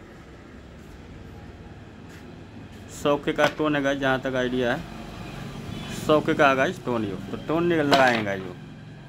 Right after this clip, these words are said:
तीन टोन को हमने निकाल दिया गाइस, अब नया डालेंगे। ध्यान रखें कि एक अच्छे quality का ही डाले गाइस, क्योंकि इस तरह का system जो है guys बार बार repairing नहीं होता, क्योंकि इसमें guys ज़्यादा time लगता है। देख सकते हो आपको step by step समझा रहा हूँ इसमें कितना दिक्कत है गाइस।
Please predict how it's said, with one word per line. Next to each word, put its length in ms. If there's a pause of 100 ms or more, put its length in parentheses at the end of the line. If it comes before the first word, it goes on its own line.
(1000)
तीन 180
टोन 200
को 100
हमने 180
निकाल 340
दिया 140
गाइस, 200 (460)
अब 200
नया 220
डालेंगे। 400 (120)
ध्यान 300
रखें 240
कि 80
एक 340
अच्छे 240
quality 380
का 60
ही 80
डाले 240
गाइस, 180 (360)
क्योंकि 260
इस 140
तरह 160
का 120
system 400
जो 120
है 80
guys 220
बार 240
बार 120
repairing 360
नहीं 80
होता, 240
क्योंकि 340
इसमें 220
guys 180 (100)
ज़्यादा 320
time 220
लगता 280
है। 140
देख 120
सकते 180
हो 140 (540)
आपको 280
step 260
by 200
step 240
समझा 360
रहा 120
हूँ 80
इसमें 260
कितना 280
दिक्कत 340
है 80
गाइस। 180